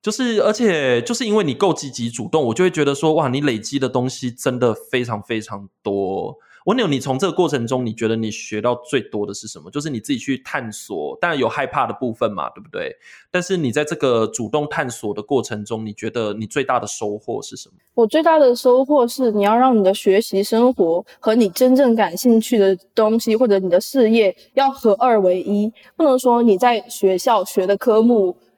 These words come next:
Speaker 2: 就是那六个，然后它和你真正想做的事情其实差别蛮大的，就是理论和实践差很多。但是你要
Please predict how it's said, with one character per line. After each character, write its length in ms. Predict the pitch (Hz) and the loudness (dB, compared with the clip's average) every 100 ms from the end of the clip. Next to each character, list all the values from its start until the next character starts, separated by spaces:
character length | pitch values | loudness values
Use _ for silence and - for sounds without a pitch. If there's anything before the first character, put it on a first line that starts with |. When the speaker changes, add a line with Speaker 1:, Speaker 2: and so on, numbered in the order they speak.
| _ _ | _ _
Speaker 2:
就 100 | 233 | 0
是 240 | 220 226 | 2 4
那 280 | 208 214 190 | 4 4 0
六 280 | 175 220 196 | 2 2 2
个， 360 | 180 196 165 - _ _ | 2 -2 -2 -8 _ _
然 140 | 190 | -2
后 300 | 214 240 202 - | 2 4 2 0
它 200 | 233 233 | 0 2
和 100 | 208 | 2
你 80 | 190 | 2
真 180 | 208 | 0
正 80 | 208 | 0
想 200 | 208 175 | -2 -2
做 160 | - 202 | 0 0
的 60 | |
事 120 | 196 202 | 0 -4
情 160 | 190 | -4
其 140 | - 190 | -6 -6
实 100 | 208 | -2
差 140 | 214 | -2
别 100 | 202 | -2
蛮 220 | 202 180 | 0 -2
大 220 | - 196 180 | 0 0 0
的， 100 | 185 | 0
就 140 | 240 | 2
是 80 | 226 | 2
理 180 | 208 175 | 2 2
论 240 | 233 208 | 4 4
和 100 | 196 | 2
实 240 | 196 - | -2 -8
践 220 | 175 214 202 | -2 -2 0
差 160 | 214 | 0
很 100 | 175 - | 0 -4
多。 240 | 180 175 - - - | -2 -2 -4 -10 -6
但 120 | 262 | 0
是 60 | 262 | 2
你 100 | 240 | 4
要 160 | 220 | 4